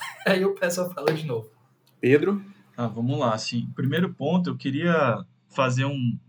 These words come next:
Speaker 3: sei lá, um mexão safado aqui, é, porque faço parte de um, a gente tem um projeto de extensão aqui no N B, que é o Saúde Mental e Militância no D F, E um dos nossos eixos tem sido justamente o resgate da memória histórica, né?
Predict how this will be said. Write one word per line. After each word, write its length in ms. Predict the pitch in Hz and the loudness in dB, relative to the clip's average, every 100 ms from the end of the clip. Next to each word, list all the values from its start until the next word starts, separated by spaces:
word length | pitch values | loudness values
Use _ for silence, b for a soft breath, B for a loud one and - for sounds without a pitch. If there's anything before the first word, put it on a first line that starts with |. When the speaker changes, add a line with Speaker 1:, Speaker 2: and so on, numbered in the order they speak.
| - - _ - | -20 -20 _ -10
Speaker 3:
sei 140 | 143 | -2
lá, 180 | 127 117 | 0 2
um 40 | |
mexão 380 | 123 117 120 120 | 2 -2 -2 -4
safado 480 | 117 113 - 110 101 | -2 -4 0 -2 -2
aqui, 320 | - 113 113 _ - | -8 -6 -6 _ -2
é, 240 | 123 117 117 | 2 2 0
porque 560 | 123 123 - 127 127 120 | -2 -6 -2 2 2 2
faço 300 | 131 127 - | 0 0 -2
parte 320 | - 127 - | 0 2 0
de 100 | 120 | -4
um, 140 | 120 117 | -4 -4
a 60 | 113 | -6
gente 140 | - | -4
tem 80 | 139 | -4
um 40 | |
projeto 460 | 139 143 127 123 120 | 2 4 4 0 -2
de 80 | - | -10
extensão 480 | - 110 107 - | -10 -8 -6 -4
aqui 160 | 131 123 | -2 0
no 80 | 117 | 0
N 160 | 110 | 0
B, 240 | 107 127 135 | -4 -4 -4
que 80 | 120 | -4
é 40 | |
o 40 | |
Saúde 320 | 113 120 117 123 | -2 0 0 0
Mental 340 | 123 120 120 | 0 2 0
e 20 | |
Militância 640 | 120 123 123 - 110 110 104 | 0 -2 -8 -10 -10 -10 -16
no 80 | 101 | -10
D 120 | 101 | -2
F, 400 | 120 123 - - _ _ B B B B B | 0 0 -2 -20 _ _ B B B B B
E 60 | 123 | -2
um 40 | |
dos 140 | 123 120 | 2 2
nossos 320 | 135 139 120 | 2 0 0
eixos 200 | 131 127 | 0 -2
tem 140 | 139 | -4
sido 200 | 127 135 | -6 -4
justamente 420 | 127 127 139 135 | -4 -4 -4 -4
o 40 | 143 | -2
resgate 540 | 143 127 117 117 - | -2 2 2 2 0
da 80 | 113 | -2
memória 320 | 113 113 117 | 0 2 0
histórica, 580 | 120 - 113 110 90 107 | -2 -2 0 0 -4 -6
né? 360 | 113 127 110 | -2 0 0